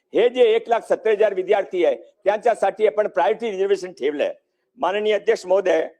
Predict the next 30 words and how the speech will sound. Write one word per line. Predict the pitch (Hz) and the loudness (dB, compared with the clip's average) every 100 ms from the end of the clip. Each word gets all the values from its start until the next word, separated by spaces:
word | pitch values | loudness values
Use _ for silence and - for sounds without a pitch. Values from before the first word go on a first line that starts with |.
| _ _ _ _ _ | _ _ _ _ _
यानंतर | 175 214 208 170 175 214 220 | 0 0 -2 -4 -2 0 2
जे | 202 208 | 2 0
काही | 214 202 | 2 2
एक | 190 190 | 2 0
लाख | 208 | -2
सत्तर | 196 165 185 | -2 -6 -2
हजार | 190 185 | 0 -2
विद्यार्थी | 175 165 196 - 185 | 0 0 -2 0 2
आहे | 196 220 - _ _ - | 2 0 -6 _ _ -6
त्यांना | 185 208 | -2 -2
आपण | 202 202 | -2 -2
उद्योग | 196 160 180 247 | -2 -2 0 2
विभागाकडे | 190 185 202 202 196 185 208 | 2 2 2 0 -2 -2 -2
त्यांच्या | - 175 180 214 | -2 -4 -2 0
उद्योगसह | 175 160 247 269 - 202 180 120 - _ _ - | 0 2 2 2 2 2 2 0 -8 _ _ -2
बायफर्केशन | 190 214 277 254 214 220 196 | 0 2 0 2 0 0 -2
करून | 185 170 156 | -2 -2 -2
त्यांची | - _ _ 185 208 226 202 | -8 _ _ -2 -2 -2 -2
लिस्ट | 208 214 | -2 -2
इथे | 208 | -6
पाडून | - 185 196 | -2 -2 -2
जिथे | 190 | -4
व्हॅकन्सी | 196 175 220 220 220 | -2 -2 -2 -4 0
असेल | 190 226 247 240 | 0 2 0 0
त्याने | 202 | -2
प्रायोरिटी | 202 165 185 196 190 - _ _ - | 0 0 0 -2 -4 -8 _ _ -8
रिझर्व-, | 151 196 - | -4 -4 -4
त्या | 190 170 - | -6 -6 -8
इंटिमेशन | 180 170 220 202 190 170 | -8 -6 -4 -2 -2 -2
मिळेल. | 156 147 | 0 0